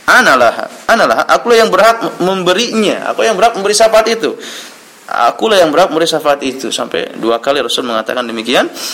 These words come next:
Kemudian beliau sallallahu alaihi wasallam pun pergi ke sebuah tempat, Allahu a'lam disebutin di sana, dan meminta syafaat di hadapan Allah, dalam riwayat yang lain di bawah arsy. Dan Allah Subhanahu wa taala memberikan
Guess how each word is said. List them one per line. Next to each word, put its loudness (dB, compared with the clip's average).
Kemudian 0
beliau 4
sallallahu -2
alaihi 0
wasallam 4
pun 0
pergi 2
ke -10
sebuah 2
tempat, 2
Allahu 2
a'lam 2
disebutin -4
di -8
sana, -4
dan 0
meminta 0
syafaat 2
di 0
hadapan 2
Allah, 0
dalam -4
riwayat -2
yang -4
lain 0
di -6
bawah 2
arsy. -6
Dan 6
Allah 2
Subhanahu 0
wa -
taala 2
memberikan -4